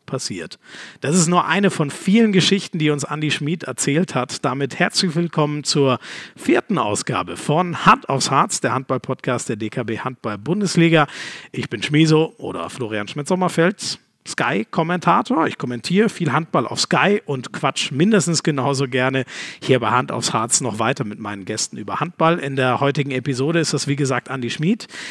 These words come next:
der uns, äh, viel erzählt hat, wie er sich als Spielmacher bei den Rhein-Neckar-Löwen entwickelt hat, wie sich die Rhein-Neckar-Löwen entwickelt haben, seit er seit zweitausendzehn hier nach Deutschland gekommen ist. Wir haben natürlich auch über das Thema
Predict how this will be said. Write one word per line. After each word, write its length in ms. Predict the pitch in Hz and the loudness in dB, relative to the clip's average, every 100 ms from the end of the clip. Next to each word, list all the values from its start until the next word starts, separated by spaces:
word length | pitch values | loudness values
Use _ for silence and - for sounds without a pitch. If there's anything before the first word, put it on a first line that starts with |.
| - - 151 | -14 -4 2
der 200 | 143 131 | 2 2
uns, 360 | 135 127 - | -2 0 2
äh, 180 | 127 120 | 4 2
viel 320 | - 190 220 | 0 4 6
erzählt 460 | 190 - 160 156 147 | 6 4 4 4 4
hat, 160 | 131 | 0
wie 120 | 131 139 | 0 2
er 140 | 165 | 4
sich 220 | 175 160 | 4 2
als 160 | 151 - | -2 -2
Spielmacher 720 | 180 190 180 160 165 160 139 - | 0 2 4 4 4 2 0 -4
bei 100 | 135 | -2
den 140 | 131 | -2
Rhein-Neckar-Löwen 720 | 131 131 139 165 139 143 139 | -2 0 0 2 2 0 -4
entwickelt 600 | 123 113 147 - 156 - 147 | -10 -4 -4 2 0 2 0
hat, 280 | 143 - 143 | 0 -2 2
wie 140 | 156 | 2
sich 160 | 139 - | 2 0
die 140 | 127 | -2
Rhein-Neckar-Löwen 680 | 110 139 240 117 113 110 113 | -2 -4 0 0 0 -4 -6
entwickelt 460 | 104 117 120 104 | -4 -4 -4 -2
haben, 300 | 110 110 143 - - - | -4 -4 -6 -10 -16 -8
seit 280 | 120 135 113 | 0 2 2
er 100 | 113 | -2
seit 220 | 117 110 | -2 -2
zweitausendzehn 760 | - 110 113 110 104 - 120 117 | -4 -4 -6 -8 -4 0 0 0
hier 160 | 117 | -4
nach 120 | 110 | -6
Deutschland 500 | - 117 - 135 120 | -4 -6 -6 -6 -6
gekommen 340 | 135 - 151 156 | -8 -4 -2 -2
ist. 260 | 165 - - - - | -6 -8 -10 -14 -8
Wir 80 | 117 | -6
haben 80 | 127 | -4
natürlich 380 | 135 - 135 - | -4 -4 -4 -2
auch 180 | 156 175 | -2 0
über 140 | 151 | -2
das 100 | - | -2
Thema 460 | - 147 147 147 | -2 0 0 0